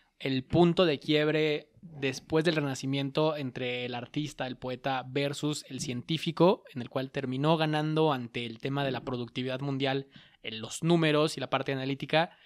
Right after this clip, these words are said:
Y hoy por hoy representa la lucha entre lo que probablemente sea la inteligencia artificial más desarrollada para algo en específico versus el humano, que a final de cuentas muchos dicen, "Pues ya mamamos, ya nunca un humano le va a ganar ajedrez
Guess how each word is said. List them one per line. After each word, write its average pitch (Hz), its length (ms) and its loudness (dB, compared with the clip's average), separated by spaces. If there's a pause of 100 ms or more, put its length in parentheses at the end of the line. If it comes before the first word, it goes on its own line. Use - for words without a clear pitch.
(240)
Y 247 140 6
hoy 220 180 12
por 175 120 8
hoy 185 260 8
representa 156 960 0 (340)
la 131 500 -4
lucha 170 440 4
entre 131 300 -4
lo 123 160 -2
que 120 100 -8
probablemente 156 920 0
sea 143 240 0
la 147 80 0
inteligencia 135 500 -6
artificial 131 480 -6
más 135 200 -2
desarrollada 135 500 -4
para 127 140 -4
algo 135 180 -4
en 143 40 -4
específico 175 720 2 (460)
versus 202 640 4 (100)
el 131 220 -2 (540)
humano, 220 580 2 (120)
que 226 80 4
a 220 60 6
final 208 220 4
de 190 80 2
cuentas 170 420 2
muchos 156 260 0
dicen, 160 360 2 (280)
"Pues 135 120 -2
ya 160 80 4
mamamos, 165 580 2
ya 139 140 0
nunca 147 340 2
un 143 140 2
humano 143 260 4
le 139 120 4
va 131 80 2
a - 20 -2
ganar 135 260 -2
ajedrez 127 480 -4